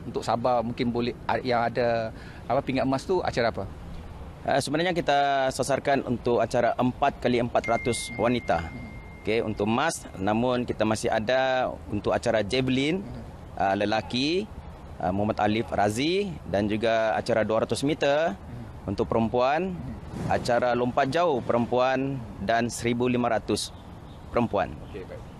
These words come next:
Speaker 1: Baik, ah, terima kasih, ah, Razi. Mungkin ada, ah, sepatah kata yang hendak di, di, hendak disampaikan?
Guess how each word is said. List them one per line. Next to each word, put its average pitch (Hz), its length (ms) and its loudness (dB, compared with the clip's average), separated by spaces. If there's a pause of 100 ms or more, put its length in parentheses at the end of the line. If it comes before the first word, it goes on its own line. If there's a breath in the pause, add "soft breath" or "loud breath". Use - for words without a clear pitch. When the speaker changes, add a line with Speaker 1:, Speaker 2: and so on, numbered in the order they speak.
(460)
Speaker 1:
Baik, 107 160 0
ah, 117 160 2
terima 120 240 0
kasih, 131 260 0
ah, 120 540 2
Razi. 120 160 0
Mungkin 147 240 0
ada, 143 240 2
ah, - 320 -2
sepatah 139 320 0
kata 139 260 2 (320)
yang 127 220 2
hendak 127 160 2
di, 131 80 0 (160)
di, 123 160 -2
hendak 127 320 0
disampaikan? 131 560 0